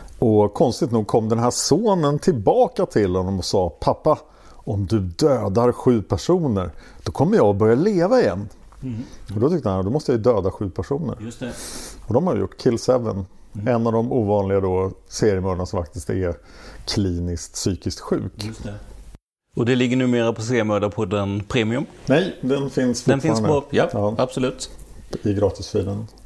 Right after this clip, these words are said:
Speaker 2: Du, jag tänker en, en myt som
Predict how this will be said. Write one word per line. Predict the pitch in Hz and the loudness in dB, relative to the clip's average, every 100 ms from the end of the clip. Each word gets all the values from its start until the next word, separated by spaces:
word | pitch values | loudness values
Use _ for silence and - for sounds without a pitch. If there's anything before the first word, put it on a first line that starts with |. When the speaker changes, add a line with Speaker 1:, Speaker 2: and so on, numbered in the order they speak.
| - - - - - - | -20 -20 -20 -20 -20 -8
Speaker 2:
Du, | 131 170 - - - | 0 2 0 -6 0
jag | 170 | 2
tänker | 208 208 196 170 - _ _ _ - - | 2 0 0 0 -6 _ _ _ -16 -4
en, | 175 175 | 0 0
en | 175 175 165 | 0 2 4
myt | 165 135 - | 2 0 0
som | - 147 143 139 | 0 2 0 0